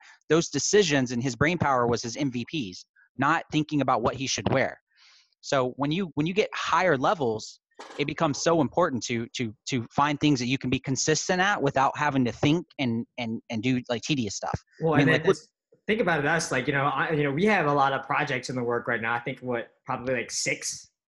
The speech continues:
Speaker 2: like,
Speaker 1: Yeah.
Speaker 2: literally right this week, probably, like, six projects. And, and, you know, and, you know, we feel like it's hard to figure out, like, the M V Ps, like, getting through all the cloud and smoke sometimes is very hard, you know. You know, we,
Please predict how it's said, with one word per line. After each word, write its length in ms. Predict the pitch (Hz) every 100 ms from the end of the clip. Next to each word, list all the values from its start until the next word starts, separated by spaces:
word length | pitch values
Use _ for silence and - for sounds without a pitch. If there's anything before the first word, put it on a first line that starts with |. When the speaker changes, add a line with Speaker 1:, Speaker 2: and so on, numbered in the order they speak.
| _
Speaker 2:
like, 160 | 127 120
Speaker 1:
Yeah. 80 | 113
Speaker 2:
literally 280 | 139 143 139
right 180 | 135 139
this 140 | -
week, 100 | 151
probably, 180 | 156 135
like, 100 | 117
six 240 | - -
projects. 480 | - 151 147 147 -
And, 140 | 120
and, 220 | 127 127 127
you 60 |
know, 180 | 123 117 - - - _
and, 180 | 135 131
you 60 | 139
know, 100 | 131
we 180 | 175 220
feel 160 | 196
like 280 | 147 127 120
it's 180 | 139 -
hard 220 | 139 135
to 140 | 127 120
figure 280 | 135 127
out, 200 | 123 123
like, 160 | 120 117
the 160 | 139 143
M 140 | 135
V 140 | 135 -
Ps, 300 | 151 131 120
like, 140 | 117
getting 200 | 165 165
through 120 | 170
all 100 | 151
the 80 | 143
cloud 280 | 139 139 143
and 100 | 139
smoke 260 | - 160
sometimes 420 | - 135 135 127 120
is 40 |
very 240 | 123 120
hard, 360 | 113 165 123 107
you 60 | 117
know. 160 | 113 - _ _ -
You 80 | 143
know, 80 | 123
we, 300 | 143 160